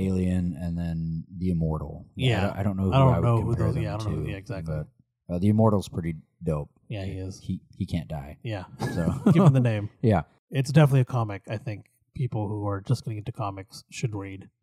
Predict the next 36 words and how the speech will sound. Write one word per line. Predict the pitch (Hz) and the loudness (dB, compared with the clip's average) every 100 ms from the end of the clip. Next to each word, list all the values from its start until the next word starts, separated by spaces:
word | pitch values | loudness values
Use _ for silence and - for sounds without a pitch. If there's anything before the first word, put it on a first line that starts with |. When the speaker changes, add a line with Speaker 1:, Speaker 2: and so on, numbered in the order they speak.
| - | -4
Speaker 2:
especially | - 139 131 | 2 2 2
if | 113 | -2
they, | 117 | 0
if | 120 139 | 0 2
you | 135 | 4
want | 123 | 4
more | 113 120 107 | 4 2 2
superhero | - 135 117 107 101 98 - | 0 -2 0 -2 -2 -4 -8
aspect | - - 107 107 | -14 -10 -10 -10
of | 127 | -16
comics. | - 104 107 117 - _ _ _ - | -10 -10 -10 -18 -20 _ _ _ 2
So | |
I | 160 | 4
think | 262 | 6
the | 208 | 8
ones | 165 147 | 8 8
we've | 143 | 8
kind | - 135 | 6 2
of | 110 98 - - | 2 -4 -18 -4
mentioned | 131 135 151 156 | 4 4 6 4
or | 139 | 4
suggested | - 107 127 147 - 185 190 - | 2 -2 2 2 4 0 -2 -8
aren't | - 135 226 | 2 4 6
really | 185 165 | 6 4
superhero | - 160 139 117 95 | 0 -2 0 -2 -6
comics. | 101 - _ - - | -8 -10 _ -20 -4
Speaker 1:
Right. | 151 78 76 | -2 -2 -4
And | 107 120 | 0 4
they're, | 135 135 | 4 4
and | 117 123 | 2 2
it's | 123 - | 2 2
not | 135 104 | 0 0
like | 95 87 87 | -2 -2 2
beat | 104 | 4
'em | 95 | 6
ups | 98 98 - - | 4 2 -8 -16